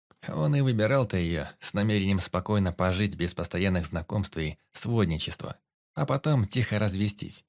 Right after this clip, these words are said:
как не подошедшим друг к другу. Что она нашла в нем, он не понимал. Стеснительный, временами даже трусливый парень никак не подходил маленькой,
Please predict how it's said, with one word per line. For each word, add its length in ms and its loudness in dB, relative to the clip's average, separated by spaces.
как 220 -4
не 80 2
подошедшим 560 0
друг 200 -4
к 60 -10
другу. 380 -6
Что 340 -2
она 180 4
нашла 440 2
в 80 0
нем, 400 2
он 340 2
не 160 2
понимал. 640 -2
Стеснительный, 1000 0
временами 520 -2
даже 280 0
трусливый 640 0
парень 340 0
никак 560 0
не 80 0
подходил 500 -4
маленькой, 640 -4